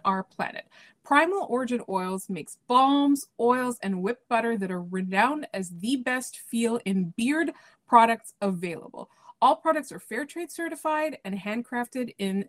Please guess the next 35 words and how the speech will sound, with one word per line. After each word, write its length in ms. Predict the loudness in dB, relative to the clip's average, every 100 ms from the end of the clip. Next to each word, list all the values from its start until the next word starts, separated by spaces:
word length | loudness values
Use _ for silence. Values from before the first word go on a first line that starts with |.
| -6
the 500 | -4 0 0 0 -2
U 380 | -2 0 2 2
S 240 | 0 -2 -8
A. 200 | -10 -20 _ 4
We 220 | 6 10
know 380 | 10 8 6 -2 _ _
that 160 | -4 -2
every 320 | 2 2 2
company 380 | 0 0 0 -2
claims 340 | -2 -2 -2 -2
to 80 |
have 180 | 0 0
the 80 | 2
best, 320 | 6 6 6
but 140 | -4 0
Primal 320 | 2 6 6
Origin 340 | 6 4 -4 -2
Oils 260 | -2 -2 -6
challenges 520 | -8 -6 -4 -6 -6
you 140 | -6
to 60 | -6
compare 420 | -8 -6 -2 0
their 260 | 0 0 0
ingredients 460 | -2 -2 -2 -4 -2
and 100 | -4
the 60 | -4
feel 320 | -4 0 0
and 120 | 0
beard 280 | -2 -4 -4
to 160 | -6
the 160 | -4 -2
other 240 | 4 4 2
products 540 | 0 2 2 -2 -6
you've 300 | -4 -2 -2
used. 360 | -2 -4 -12